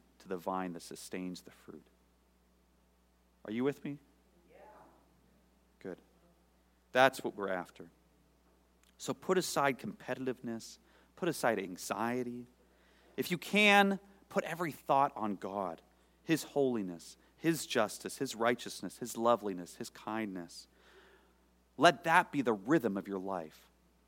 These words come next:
Speaker 1: Whatever those things are, put your mind on them, lock into them. And once you've achieved that, then that's when we start to have the same mind in us that was in Christ Jesus.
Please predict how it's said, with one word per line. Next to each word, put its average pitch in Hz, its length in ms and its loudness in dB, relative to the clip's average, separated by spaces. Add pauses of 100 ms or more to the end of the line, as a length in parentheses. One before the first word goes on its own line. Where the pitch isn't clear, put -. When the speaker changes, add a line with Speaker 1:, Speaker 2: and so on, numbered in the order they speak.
(380)
Speaker 1:
Whatever 208 260 -2
those 160 240 4
things 127 240 -2
are, 104 140 2
put - 300 -8
your 131 80 0
mind 120 480 -2
on 95 140 -4
them, 87 140 -8
lock 135 520 0
into 139 340 -4
them. 95 440 -4 (440)
And 123 120 -4
once 208 220 4
you've 196 120 0
achieved 180 600 -6
that, 107 320 -2 (1200)
then 175 220 2
that's 160 260 2
when 143 100 -2
we 127 100 2
start 127 340 0
to 110 60 -10
have 113 200 -2
the 101 80 -12
same 127 480 -2
mind 107 520 0
in 107 240 -4
us 98 240 -8
that - 120 -10
was 95 180 -10
in 92 100 -8
Christ 98 420 -10
Jesus. - 560 -18